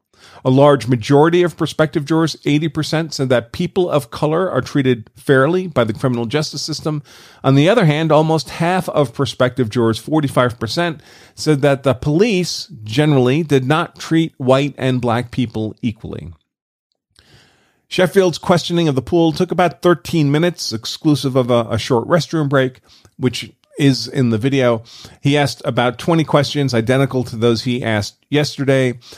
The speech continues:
As with the state's questions, I won't read the defense questions here with the cor-, corresponding responses. That would get tiresome. But I have included them in the text version of today's content. And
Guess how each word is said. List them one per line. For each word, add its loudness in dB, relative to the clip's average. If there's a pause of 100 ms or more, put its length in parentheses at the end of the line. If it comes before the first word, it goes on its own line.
(300)
As 0
with 2
the 0
state's 0
questions, 0
I 4
won't 2
read 2
the 4
defense -2
questions -2
here 2
with -4
the -8
cor-, 0 (580)
corresponding 2
responses. -2
That 0
would -8
get 0
tiresome. -2 (480)
But 4
I 2
have 2
included 4
them 4
in 0
the 0
text -4
version 0
of -2
today's 0
content. -2 (340)
And 0